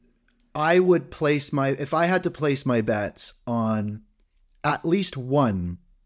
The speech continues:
Hedera governing council member, uh,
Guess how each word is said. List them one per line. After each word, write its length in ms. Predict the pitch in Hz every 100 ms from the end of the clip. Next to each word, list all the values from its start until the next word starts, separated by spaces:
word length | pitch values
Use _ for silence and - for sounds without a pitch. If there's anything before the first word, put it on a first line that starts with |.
| _ _ _ _ _ _ -
Hedera 360 | 123 131 127
governing 320 | 120 110 107
council 340 | 107 107 104 101
member, 420 | 98 92 90 87 _ _ _ _ -
uh, 320 | 98 92